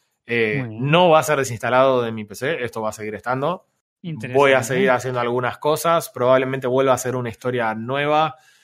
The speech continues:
Speaker 1: Principalmente cuando vos elegís una nave, es muy difícil después comprarte otra. O sea,
Speaker 2: Claro.
Speaker 1: <laughs> elegí bien porque sale mucha guita.
Speaker 2: Tenés que hacer otra jugada para poder jugar con, con otra nave.
Speaker 1: Sí, y no tiene mucho sentido que vos, eh,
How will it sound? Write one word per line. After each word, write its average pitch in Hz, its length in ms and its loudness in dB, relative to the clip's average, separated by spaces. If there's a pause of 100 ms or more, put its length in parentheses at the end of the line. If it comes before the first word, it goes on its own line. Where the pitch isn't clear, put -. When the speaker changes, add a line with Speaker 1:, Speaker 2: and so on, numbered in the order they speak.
(340)
Speaker 1:
Principalmente 160 680 0
cuando 143 180 2
vos 151 160 2
elegís 143 360 -6
una 143 160 -2
nave, 147 460 0
es 131 80 -4
muy 143 220 0
difícil 135 380 -4
después 127 240 -6
comprarte 117 340 -6
otra. 123 360 -4
O 107 80 -18
sea, 107 180 -8 (120)
Speaker 2:
Claro. 117 220 -8 (300)
Speaker 1:
<laughs> - 320 -18
elegí 120 240 -4
bien 139 280 4
porque 117 160 -10
sale 127 140 -2
mucha 127 260 -2
guita. 131 440 -2 (100)
Speaker 2:
Tenés 156 240 -6
que 170 60 -6
hacer 160 220 -8
otra 165 220 -6
jugada 165 440 -4
para 143 180 -8
poder 127 320 -12
jugar 127 340 -12
con, 120 360 -18
con 120 140 -20
otra 120 140 -16
nave. 110 200 -18 (560)
Speaker 1:
Sí, 220 320 2
y 185 80 0
no 202 100 4
tiene 196 180 2
mucho 190 220 0
sentido 180 400 0
que 165 80 -4
vos, 151 640 0
eh, 120 540 -8